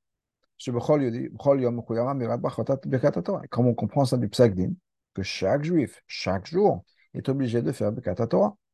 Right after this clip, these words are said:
Et dans le Birkat Torah, qu'on dit, on dit quoi ? Natananu et Torato, Hachem nous a donné sa Torah, nous donner c'est à moi aussi. Moi-même, j'ai l'obligation de dire ces mots-là tous les jours. Car, je le vais également, le Biur le Mama Chazal.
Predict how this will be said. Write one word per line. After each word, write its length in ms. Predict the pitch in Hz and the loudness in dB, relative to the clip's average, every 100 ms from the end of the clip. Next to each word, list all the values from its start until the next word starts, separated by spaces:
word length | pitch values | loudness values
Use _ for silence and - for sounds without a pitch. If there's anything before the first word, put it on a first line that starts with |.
| _ _ _ - | _ _ _ -4
Et 80 | |
dans 140 | 117 127 | 2 4
le 60 | |
Birkat 220 | 123 127 143 | 4 4 2
Torah, 280 | 131 131 | 4 2
qu'on 140 | 123 117 | 2 0
dit, 140 | 113 - | -2 -4
on 200 | - 131 | -8 -4
dit 120 | 113 | -4
quoi ? 380 | - 117 180 233 - _ _ - | 4 6 6 4 -10 _ _ -12
Natananu 520 | 92 110 113 147 160 | -2 0 0 0 0
et 40 | |
Torato, 400 | 170 175 180 240 | 2 4 4 2
Hachem 300 | 185 - 131 | -2 -4 -4
nous 140 | 156 151 | 0 2
a 40 | |
donné 300 | 151 131 104 | 2 0 0
sa 240 | 117 120 113 | 2 2 4
Torah, 380 | 165 185 226 | 4 6 4
nous 120 | 120 117 | 2 0
donner 280 | 117 120 | 0 0
c'est 120 | 131 113 | 0 2
à 60 | |
moi 180 | 123 131 | 6 6
aussi. 320 | 151 139 139 _ _ _ _ _ _ _ - | 6 0 -10 _ _ _ _ _ _ _ -6
Moi-même, 400 | 131 160 117 135 | 0 0 0 -2
j'ai 200 | 156 131 | 0 0
l'obligation 520 | 170 160 131 110 135 | 0 -2 -2 -2 -2
de 120 | 147 120 | -6 -2
dire 180 | 117 | -2
ces 140 | - 123 | 0 0
mots-là 260 | 151 190 | 2 0
tous 120 | 202 131 | -2 -2
les 100 | 151 | -2
jours. 180 | 226 - _ _ _ _ _ _ _ _ _ _ _ _ _ _ | -4 -10 _ _ _ _ _ _ _ _ _ _ _ _ _ _
Car, 560 | - 117 180 151 131 127 | -6 4 6 8 6 2
je 200 | - 107 | -4 -6
le 60 | 113 | -2
vais 180 | 120 123 | 2 2
également, 220 | 123 147 | 0 -4
le 260 | 131 98 117 | -6 -6 -2
Biur 240 | 120 208 | 6 8
le 80 | 202 | 8
Mama 220 | 180 175 | 6 2
Chazal. 320 | 160 165 165 | 2 0 -2